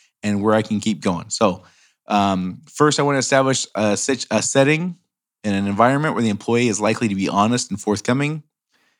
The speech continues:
I wanna make sure we agree on what is, what's the current situation. We both agree on what's happening today. Do we agree that the cer-, current situation is not acceptable and why it's not?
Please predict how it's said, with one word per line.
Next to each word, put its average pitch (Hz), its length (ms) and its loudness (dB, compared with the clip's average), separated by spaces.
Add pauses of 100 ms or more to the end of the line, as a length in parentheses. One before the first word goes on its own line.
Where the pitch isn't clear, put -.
(300)
I 104 80 -2
wanna 113 220 0
make 117 160 -2
sure 113 140 -4
we 104 140 0
agree 110 260 0
on 104 200 0
what 117 180 2
is, 143 280 2 (100)
what's 117 220 0
the - 60 -8
current 127 220 -2
situation. 95 460 -4
We 85 120 -6
both 131 280 2
agree 127 280 0
on 117 140 0
what's 117 200 0
happening 107 440 2
today. 95 360 -6 (1500)
Do 104 60 -4
we 107 140 2
agree 135 360 0
that 147 140 0
the - 100 -8
cer-, 147 300 0
current 151 320 0
situation 135 420 -2
is 104 160 -2
not 120 180 4
acceptable 107 680 -4 (240)
and 113 300 0
why 117 180 4
it's 123 200 0
not? 107 320 0